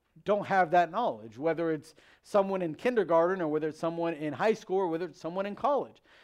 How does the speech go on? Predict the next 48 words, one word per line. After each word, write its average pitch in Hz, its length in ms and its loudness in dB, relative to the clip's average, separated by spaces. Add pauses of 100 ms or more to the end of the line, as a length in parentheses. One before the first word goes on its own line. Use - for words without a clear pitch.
(140)
You're 196 440 4
giving 202 580 4
knowledge, 185 500 0
and 165 100 -4
it 170 60 -2
doesn't 208 240 0
even 208 160 -4
have 190 220 0
to 196 80 -6
be 190 300 4 (200)
secular 240 640 2
education. 143 600 -6
It 175 100 -4
might 208 200 -2
be, 208 260 -2 (200)
uh, 170 180 2
in 185 180 0
a 175 60 -4
Christian 247 380 -2
education, 160 640 -2
or 175 80 -2
it 202 60 -4
even 240 200 -2
might 214 180 2
be 220 240 -8
in 220 160 -4
church. - 480 -4
And 160 80 -6
you 165 80 -6
say, 180 120 -2
"I 180 100 4
just 180 180 -8
wanna 208 320 2 (300)
be, 202 340 6
uh, 180 160 10
in 190 220 0
a, 180 260 2 (200)
in 196 260 -4
a 185 100 2
church 202 340 -4
teaching 208 400 -4
a 202 80 0
class," 233 420 0
and 180 100 -4
that's 247 160 -2
something 254 260 -2
that's 240 200 -2
good. 233 360 0